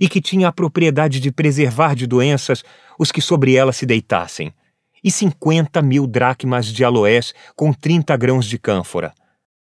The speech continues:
Tudo isso acompanhado de uma escrava de estonteante beleza e de vestes inteiramente cobertas de joias.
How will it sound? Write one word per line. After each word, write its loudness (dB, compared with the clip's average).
Tudo -2
isso 0
acompanhado 0
de -8
uma -4
escrava -4
de -8
estonteante -2
beleza 0
e 0
de 0
vestes -2
inteiramente 0
cobertas 0
de -6
joias. -4